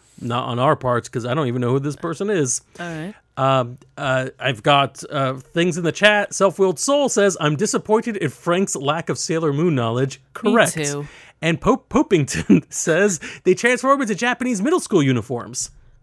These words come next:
Speaker 2: Huh. All right.
Speaker 1: I, wait, I think they transform so that they're wearing Japanese middle school uniforms, unless they, like, transform into just articles of clothing that just fly,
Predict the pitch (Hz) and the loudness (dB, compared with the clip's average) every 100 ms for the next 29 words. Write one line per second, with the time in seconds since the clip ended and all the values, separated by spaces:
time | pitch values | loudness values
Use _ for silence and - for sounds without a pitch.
0 | _ _ - 302 _ _ 349 359 233 359 | _ _ -16 -16 _ _ -18 -12 -10 -12
1 | _ _ 160 - _ - 147 135 131 131 | _ _ -4 -4 _ -8 -4 -4 -2 -2
2 | 175 170 180 170 - 175 160 139 160 139 | 0 0 0 -2 0 0 2 2 2 2
3 | 143 120 120 160 156 135 104 104 131 - | 2 2 6 6 6 2 -2 -6 -6 -4
4 | 123 110 117 113 - 131 110 - 127 117 | -4 -4 -4 -4 -4 -6 -6 -6 -6 -6
5 | 117 113 110 - - - - 151 185 - | -4 -4 -4 -10 -20 -18 -2 0 0 2
6 | 160 135 117 - 175 147 170 160 143 143 | 2 2 0 -8 -4 -4 0 0 0 -2
7 | 123 123 143 135 131 127 120 - 143 131 | -4 -6 2 2 4 0 -4 -2 0 0
8 | 110 117 120 117 - 147 | -2 -4 -8 -14 -8 -8